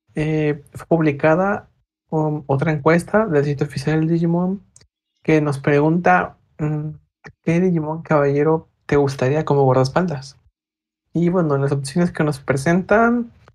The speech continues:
son siete. Lord Nightomon, mm, o Nightomon a secas,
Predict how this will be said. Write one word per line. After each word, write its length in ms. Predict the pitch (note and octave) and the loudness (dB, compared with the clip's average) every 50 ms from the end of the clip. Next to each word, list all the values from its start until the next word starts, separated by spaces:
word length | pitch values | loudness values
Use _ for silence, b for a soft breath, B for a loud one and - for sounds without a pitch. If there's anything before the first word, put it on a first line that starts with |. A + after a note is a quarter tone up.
| _ _ - | _ _ -4
son 120 | E3+ D#3+ | -2 -2
siete. 440 | D#3+ - - C#3+ - - G#2 B2 - - _ _ - - _ _ _ _ _ _ _ _ _ _ | 0 2 2 2 2 0 -6 -8 -8 -12 _ _ -20 -20 _ _ _ _ _ _ _ _ _ _
Lord 320 | D#3+ D#3 D#3+ D#3+ E3 E3 D#3+ | -2 0 2 2 2 2 2
Nightomon, 680 | D3+ D3+ E3 E3+ E3+ - F#3 F#3+ G3+ G#3 A3 A3+ B3+ - _ _ _ _ | 0 0 -2 -2 -2 -2 -2 0 2 2 0 0 -4 -8 _ _ _ _
mm, 320 | D#3 C#3+ D3+ D3+ D3+ D3+ D#3 - _ | -8 -6 -6 -8 -10 -12 -16 -14 _
o 240 | - C3+ C3+ C3 - | -2 0 0 0 0
Nightomon 640 | B2 C#3 D#3 D#3 - F3 F3 E3+ F3 F3+ F#3+ G#3 - | 0 -2 -2 0 0 0 2 2 2 0 0 0 0
a 100 | B2+ A#2+ | -2 -2
secas, 680 | C3+ - E3 E3+ - F#3 G3+ G#3 G#3 - - - - | 0 -2 -2 0 2 2 2 2 0 -4 -12 -16 -18